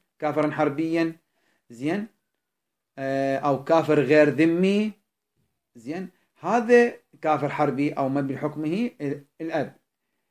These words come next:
مو الأب، خلينا نقول الابن، زين، الابن، فيجب على أبيه أن ينفق عليه. نقول لا، مو واجب. ليش؟ لأن شرط من شروطه أن لا يكون المنفق عليه كافر حربي،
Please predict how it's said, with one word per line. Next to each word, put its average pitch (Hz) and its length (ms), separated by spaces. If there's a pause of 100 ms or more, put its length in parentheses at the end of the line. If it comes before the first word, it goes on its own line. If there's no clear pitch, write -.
(360)
مو 226 120
الأب، 190 180
خلينا 170 240
نقول 233 140
الابن، 120 380 (1300)
زين، 143 240 (120)
الابن، 120 600 (480)
فيجب 139 420
على 139 560
أبيه 123 880 (580)
أن 127 180
ينفق 185 420
عليه. 117 500 (920)
نقول 131 220
لا، 135 180
مو 131 300
واجب. 101 240 (380)
ليش؟ 202 320 (300)
لأن 139 200
شرط 156 320
من 131 180
شروطه 165 460
أن 147 140
لا 202 180
يكون 165 380
المنفق 185 440
عليه 214 320
كافر 208 320
حربي، 147 520